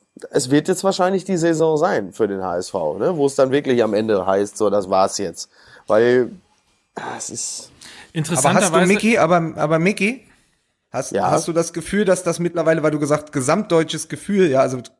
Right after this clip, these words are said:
Speaker 2: dem ersten F C Köln würde man ja jetzt quasi die Aufholjagd gönnen, aber dass du
Speaker 1: Ja.
Speaker 2: so das Gefühl hast, mittlerweile ist das so gekippt, dass die Leute sagen, "Boah, der H S V, es ist jetzt mal an der Zeit"?
Speaker 1: Ja, aber das ist ja schon seit mindestens drei Jahren, ne, wenn man ehrlich ist.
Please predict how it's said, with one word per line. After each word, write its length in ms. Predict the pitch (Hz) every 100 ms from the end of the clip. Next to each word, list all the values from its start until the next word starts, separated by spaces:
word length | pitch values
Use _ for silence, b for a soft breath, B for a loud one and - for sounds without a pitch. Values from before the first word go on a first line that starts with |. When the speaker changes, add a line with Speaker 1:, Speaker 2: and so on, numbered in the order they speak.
| -
Speaker 2:
dem 140 | 139
ersten 240 | 135 147 147
F 100 | 147
C 140 | -
Köln 280 | - 165 175
würde 140 | 156
man 160 | 151 151
ja 80 | 147
jetzt 280 | 143 147 -
quasi 260 | 151 143
die 140 | 131 143
Aufholjagd 640 | 151 165 165 151 139 -
gönnen, 360 | 151 160 165 254 b b b b
aber 160 | - 139
dass 180 | 147 147
du 60 |
Speaker 1:
Ja. 100 | 120
Speaker 2:
so 60 | 120
das 140 | 175
Gefühl 240 | - - 175
hast, 140 | 170
mittlerweile 480 | 170 175 165 151 190
ist 160 | - 190
das 120 | 175
so 120 | 165
gekippt, 480 | 151 - 233 - -
dass 120 | 160
die 120 | 160
Leute 200 | 156 165
sagen, 200 | 160 165 B B B
"Boah, 140 | 156 151
der 100 | 139
H 80 | 147
S 100 | 147
V, 440 | 160 175 - - _
es 200 | - 160
ist 180 | 165 180
jetzt 240 | 185 180 165
mal 220 | 156 143
an 180 | 135 143
der 140 | 117
Zeit"? 480 | - 127 160 320 - _ _ _ _ _ _ _ _ -
Speaker 1:
Ja, 100 | -
aber 140 | 87
das 120 | 92
ist 40 | 107
ja 60 |
schon 160 | 107 113
seit 240 | 92 95
mindestens 420 | 110 123 113 113 98
drei 220 | 95 95
Jahren, 420 | 101 110 92 90
ne, 180 | 90 113
wenn 120 | 104
man 120 | 92
ehrlich 360 | 67 92 92 92
ist. 260 | 73 -